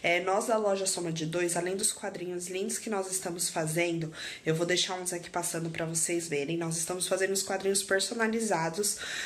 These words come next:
Qualquer coisa que você queira colocar, caso não tenha no site, é só nos enviar que nós montamos, elaboramos também. Nós temos nas molduras preta e branco.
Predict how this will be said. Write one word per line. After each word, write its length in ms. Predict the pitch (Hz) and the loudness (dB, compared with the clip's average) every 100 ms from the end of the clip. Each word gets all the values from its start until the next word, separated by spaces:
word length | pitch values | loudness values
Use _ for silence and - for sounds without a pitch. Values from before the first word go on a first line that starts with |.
| - | -2
Qualquer 260 | - 226 285 | 2 4 6
coisa 220 | 311 285 | 4 4
que 120 | 269 | 2
você 280 | 254 240 - | 0 0 -2
queira 380 | 240 208 196 226 | -2 0 2 2
colocar, 480 | 220 180 180 180 180 | 0 0 2 0 2
caso 360 | - 180 175 | 2 2 2
não 140 | 180 170 | -4 -4
tenha 240 | 190 170 | -2 -2
no 140 | 165 165 | 0 0
site, 420 | - 156 175 214 | 2 2 2 0
é 40 | |
só 160 | 208 220 | 0 0
nos 180 | 247 247 | 2 2
enviar 420 | 240 220 190 190 | 2 4 2 2
que 140 | 190 | 0
nós 320 | 196 185 - - | -2 -2 -4 -2
montamos, 600 | 214 220 220 190 170 208 | 2 2 4 4 4 0
elaboramos 800 | 202 185 175 190 190 175 202 - | 2 2 4 2 2 2 0 0
também. 480 | 190 170 151 160 - - - - - | 0 0 0 -2 -6 -8 -6 -6 0
Nós 160 | 185 190 | 2 2
temos 320 | 208 214 208 | 2 0 0
nas 240 | 214 208 208 | 0 0 2
molduras 580 | 202 202 185 175 175 | 2 2 0 0 0
preta 580 | - - 190 226 - 285 - - - | -2 0 2 2 0 -2 -2 -16 -2
e 120 | 240 | 0
branco. 680 | 233 185 160 170 - 320 | 4 4 4 0 0 0